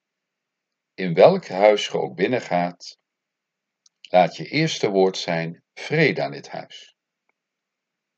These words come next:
Het is een tekst die Franciscus meerdere malen in zijn geschriften herhaalt. Alsof hij iets wil benadrukken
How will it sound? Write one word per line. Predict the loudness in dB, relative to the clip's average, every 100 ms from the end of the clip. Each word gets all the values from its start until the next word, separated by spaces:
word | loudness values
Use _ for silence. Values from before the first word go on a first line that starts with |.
| _ _ _ _ _ _ _ _ _ _
Het | -14
is | -10
een | -12 -8
tekst | -6 -6 -8
die | -10
Franciscus | -10 -8 -8 -8 -8 -10 -10
meerdere | -6 -4 -2 -2 -2
malen | 0 0 0 -2 -4 -10 -20 -20 _
in | -8
zijn | -2 -2
geschriften | -2 -8 -8 -8 -4 -2
herhaalt. | -2 -4 -6 -6 -16 -20 _ _ _ _ _ _ _ _ _ _
Alsof | 0 2 2 -2 -4
hij | -10
iets | -12 -8
wil | -6
benadrukken | -2 -2 0 0 -2 -4 -6 -4 -6 -6